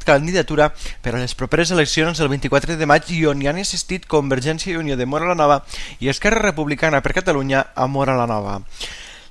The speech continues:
Les dues candidatures i els representants d'aquestes han signat el compromís. Alguns dels compromisos que estableix el document són promoure campanyes perquè les eleccions del vint-i-set de setembre tinguin caràcter plebiscitari i, en cas que es confongui,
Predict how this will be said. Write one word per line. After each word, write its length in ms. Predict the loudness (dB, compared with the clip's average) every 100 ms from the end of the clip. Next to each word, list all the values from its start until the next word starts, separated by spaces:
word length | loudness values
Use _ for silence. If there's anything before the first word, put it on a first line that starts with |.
| -8
Les 160 | -4 0
dues 160 | 4
candidatures 560 | 6 6 4 4 2 4
i 80 | 2
els 80 |
representants 480 | 2 0 -4 -4 -2
d'aquestes 400 | 0 0 0 0
han 80 | 0
signat 480 | -2 -2 2 2 2
el 80 | 0
compromís. 800 | 0 0 0 0 0 2 2 -2 -10 -20 -20 -14 -8
Alguns 300 | -4 -2 0
dels 120 | 0
compromisos 480 | 0 -2 -2 -2 -2
que 80 | -2
estableix 340 | 0 0 0 2
el 80 | 0
document 420 | 0 0 0 0 -2
són 140 | -2
promoure 380 | 2 6 6 6
campanyes 480 | 2 2 0 0 -4
perquè 240 | -6 -2
les 140 | -2 0
eleccions 460 | -2 0 -2 0 -4 -6 -6 4
del 140 | 4 4
vint-i-set 400 | -2 0 -2 0
de 60 |
setembre 400 | 0 2 2 2
tinguin 240 | -2 -4 0
caràcter 400 | 2 2 2 -4 0
plebiscitari 560 | 0 0 4 4 4
i, 600 | 0 -4 -8 -8 -8 -6
en 100 | 0
cas 160 | 0 0
que 140 | -2
es 100 | -2
confongui, 560 | -4 -4 -2 -2 0 -2